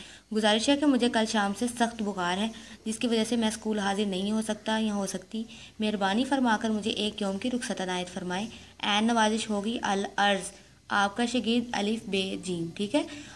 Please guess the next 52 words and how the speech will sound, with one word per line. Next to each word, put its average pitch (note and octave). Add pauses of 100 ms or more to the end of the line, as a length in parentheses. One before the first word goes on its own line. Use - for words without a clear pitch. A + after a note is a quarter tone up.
आप G#3
लोगों A3+
ने B3+
ये B3+
दरख्वास्त G#3
के C4
अंदर A#3
ये A#3+
जो, B3
अ, A#3+ (300)
लगे G#3
होते C4
हैं, A#3
ये A#3+
सेमीकोलन A3 (220)
और G#3
ये G#3
फुल A3
स्टॉप्स G#3 (400)
और A3
ये A3
सारा G#3
कुछ A#3
आपने A3
as G#3
it F#3+
is G#3+
इसको G3
लिखना F3+
होता F3
है, F3
ठीक A3
है? E4 (540)
इसको A#3
आगे G#3
दरख्वास्त A3+
आपकी G#3+
बराए G3+
रुखसत A3
ज़रूरी F#3+
काम। E3 (440)
बखिदमत A#3
जनाब C4
प्रिंसिपल A#3+
साहिब, A3
न्यू G3+
विजन G#3
हाई G3+
स्कूल G#3+
फर्रुखाबाद। G3
जनाब F#3
आली, G3+